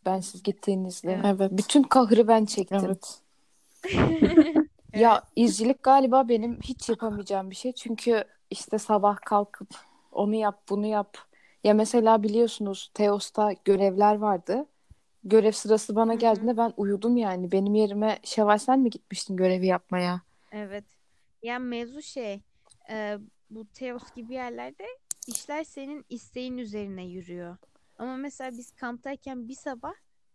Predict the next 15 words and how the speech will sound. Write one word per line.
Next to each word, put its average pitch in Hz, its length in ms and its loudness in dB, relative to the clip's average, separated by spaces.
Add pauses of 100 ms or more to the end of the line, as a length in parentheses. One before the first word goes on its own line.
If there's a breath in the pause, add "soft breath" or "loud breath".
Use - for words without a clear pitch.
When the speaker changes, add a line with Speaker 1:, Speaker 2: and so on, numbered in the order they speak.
(180)
Speaker 2:
izciler 240 500 -8
uyanmıyor 233 500 -8
diye 190 120 -12
yorgunlardı. 226 800 -10
Çünkü 302 260 -20
gece 240 500 -10
uyuması 240 460 -10
gereken 240 440 -10
saat, 254 260 -14
bir 240 180 -16
de 320 80 -12
uyunması 226 460 -10
gereken 247 340 -12
saat - 420 -16
var. 175 160 -14